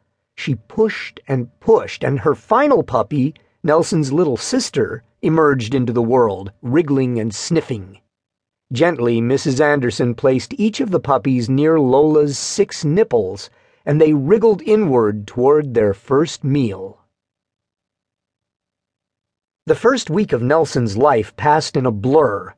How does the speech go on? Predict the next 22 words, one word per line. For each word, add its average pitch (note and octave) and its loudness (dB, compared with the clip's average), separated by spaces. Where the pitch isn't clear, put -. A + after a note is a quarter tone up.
As C#3+ 0
the C3+ -2
days D3+ 4
went C3 0
by, C3 4
his A#2+ 0
nose D3 2
explored D#3+ 0
with A#2 -4
greater F#3+ 2
and C3+ -2
greater D3+ 2
skill A#2 0
the C3 -4
scents D#3+ -2
around D3+ 2
him. G2 -10
Then A#3 0
hunger A#3 0
would A2+ -2
strike C3 0
again. G2 -6